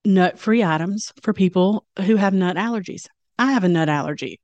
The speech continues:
And the crazy thing is, is I didn't develop mine until I was thirty-five. I developed a shellfish allergy. And at forty, I developed tree nuts and peanuts.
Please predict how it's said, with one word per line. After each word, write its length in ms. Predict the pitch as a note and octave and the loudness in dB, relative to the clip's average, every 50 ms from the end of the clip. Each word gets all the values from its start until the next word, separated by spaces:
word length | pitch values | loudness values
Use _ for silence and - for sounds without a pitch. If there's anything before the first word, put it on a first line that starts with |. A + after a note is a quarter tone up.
| _ - | _ -6
And 120 | G#3+ G3 F3 | -4 -4 -4
the 40 | |
crazy 420 | E3+ - - - A3+ B3+ B3 B3+ G#3+ | -4 -4 0 2 2 4 4 2 2
thing 220 | - F#3 E3+ D#3+ | 2 0 0 0
is, 200 | D#3+ D#3+ E3 D#3+ | 0 -2 -4 -6
is 120 | E3+ E3 - | -8 -10 -8
I 140 | - F#3 A3 | -4 -2 2
didn't 180 | B3 B3 G#3+ F#3+ | 4 4 4 4
develop 340 | F3 E3+ F3 E3+ E3+ D#3+ E3 | 2 2 0 0 0 -2 -2
mine 360 | D#3+ D#3+ D#3 E3 F3 G3 G#3+ - _ | -4 -4 -4 -4 -4 -6 -8 -8 _
until 260 | - F#3+ E3+ F3+ F#3+ | -2 -2 0 0 0
I 140 | F3+ E3+ F3+ | 0 2 2
was 260 | F3+ F3 E3+ D#3+ - - - | 2 2 0 -2 -4 -6 -4
thirty-five. 580 | E3+ D#3+ E3 F#3 G3+ F3+ - E3+ E3 F3 F3+ | -4 -2 0 -2 -2 -2 -2 -2 -2 -2 -4
I 60 | F#3+ | -4
developed 440 | F#3 F3+ F#3 F3 F3+ F3 F3+ F3+ - | -4 -4 -4 -4 -4 -4 -4 -6 -8
a 40 | G3 | -10
shellfish 540 | - - F#3 D#3+ D#3+ D#3+ - E3+ D#3+ - - | -8 -4 -4 -4 -4 -4 -6 -6 -8 -6 -6
allergy. 580 | D#3+ D3+ D3+ D3+ D3+ D#3 - D3+ D3+ D#3 - _ - | -6 -6 -4 -6 -6 -6 -8 -8 -8 -10 -12 _ -4
And 120 | F3 E3+ | -4 -4
at 120 | D#3+ - | -4 -6
forty, 360 | - - E3+ F3 F3 E3+ E3+ D#3+ | -6 -4 -2 -2 0 0 0 0
I 100 | D3+ D3+ | 0 -2
developed 380 | D#3 D#3 D#3 D3+ D3+ - - | -2 -2 -2 -2 -4 -4 -8
tree 160 | - - E3 | -8 -6 -6
nuts 220 | D3+ D3+ C#3+ C#3 - | -4 -4 -6 -6 -8
and 100 | B2+ B2+ | -10 -8
peanuts. 480 | - D#3 D3+ C3+ - - - - - | -6 -6 -6 -6 -8 -10 -14 -18 -20